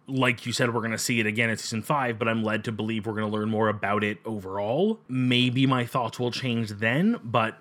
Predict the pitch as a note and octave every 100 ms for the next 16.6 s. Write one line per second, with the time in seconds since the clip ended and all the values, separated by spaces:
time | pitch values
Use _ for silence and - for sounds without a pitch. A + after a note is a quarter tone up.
0 | - E3+ D#3 C3+ E3 E3 F3+ E3+ D3 D#3+
1 | B2+ D3+ D3 C#3 B2 - - F3 F3+ F3+
2 | F3 C3 B2 B2+ B2 B2 A#2 - A#2+ A#2
3 | A2 A2 G#2 A#2 C3 E3 G3+ G3+ _ -
4 | F#3 F3 E3 F3 D#3 C#3 E3 D3+ D#3 C#3+
5 | - D3 C3+ B2 B2+ B2+ B2 G#2+ A#2 A2+
6 | A2+ - _ _ _ C#3 C3 C#3 C3+ -
7 | C3 B2 - - C3+ C3 A#2+ A2 G#2+ A#2
8 | A#2 A2+ A2 G#2+ G#2 - _ _ _ _
9 | _ _ _ C3+ - F3 F#3+ G3+ G#3 G3+
10 | E3 - G3+ F#3 G3 F3+ D3 D3 C#3 D3
11 | C3+ - C3+ A#2 - - - - _ _
12 | C#3+ D#3 C#3+ - D#3 - C#3+ C3+ A#2+ C3
13 | A#2+ A#2+ C3 C3 B2+ B2+ A#2+ G#2 - -
14 | A#2+ A2 G#2 A2 G#2+ A#2 G#2+ A2 - A#2+
15 | G#2+ G#2+ G#2+ G#2 A2 G2+ G2 G#2+ G2+ G#2+
16 | A2+ G#2+ G#2 G2+ A2 G#2+